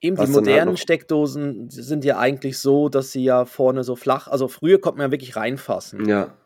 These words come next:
Speaker 1: Aber das ist jetzt ja,
Speaker 2: Das
Speaker 1: also
Speaker 2: ist
Speaker 1: wir haben
Speaker 2: nicht mehr erlaubt, ja.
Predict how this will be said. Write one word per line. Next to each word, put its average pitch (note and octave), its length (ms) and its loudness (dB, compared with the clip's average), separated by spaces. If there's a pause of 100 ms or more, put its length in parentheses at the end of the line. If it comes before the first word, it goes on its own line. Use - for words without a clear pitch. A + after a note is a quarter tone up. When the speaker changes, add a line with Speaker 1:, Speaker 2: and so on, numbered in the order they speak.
(160)
Speaker 1:
Aber B2 140 0
das C#3 180 2
ist C3+ 140 -6
jetzt C3 220 2
ja, B2+ 240 6
Speaker 2:
Das A2+ 140 4
Speaker 1:
also B2 140 0
Speaker 2:
ist C3+ 40 4
Speaker 1:
wir D#3+ 80 6
haben D3 80 4
Speaker 2:
nicht B2 180 0
mehr A#2 120 2
erlaubt, G#2 420 2
ja. G2+ 200 -2